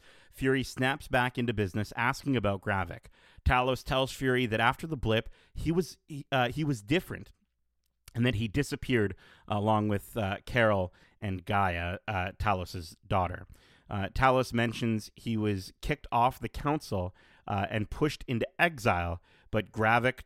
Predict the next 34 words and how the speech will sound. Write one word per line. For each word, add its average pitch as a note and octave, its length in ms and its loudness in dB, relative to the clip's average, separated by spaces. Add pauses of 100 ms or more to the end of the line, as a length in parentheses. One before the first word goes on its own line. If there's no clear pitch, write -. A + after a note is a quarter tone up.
(120)
took - 360 -2 (140)
Nick's A2 460 -4
abandonment F#2+ 960 -4 (280)
personally. - 840 -10 (560)
Um, A2 720 4 (440)
so D3+ 360 6 (520)
something G#3 320 -2
I D#3 100 6
noticed, C3 540 6 (100)
uh, A#2 180 0 (160)
you G#2+ 200 -4
know, G2+ 200 0 (120)
sort A#2 240 0
of F#2+ 140 -4 (520)
watching A#2 480 2
the A2 80 2
episode, G2+ 540 -2
uh, G#2 100 -6
the G2+ 120 -4
second A#2 360 0
time G2 300 0
is G2 320 -6 (400)
he's D#4 300 -6
struggling D3+ 600 2
to A2+ 140 -4
walk G#2+ 480 2
on A2+ 140 0
his F2+ 180 -2
right G2+ 320 2
leg. G2+ 420 -2
Uh, G2+ 160 -4
Nick A#2 300 2
Fury G2 340 2
is, F2 260 -8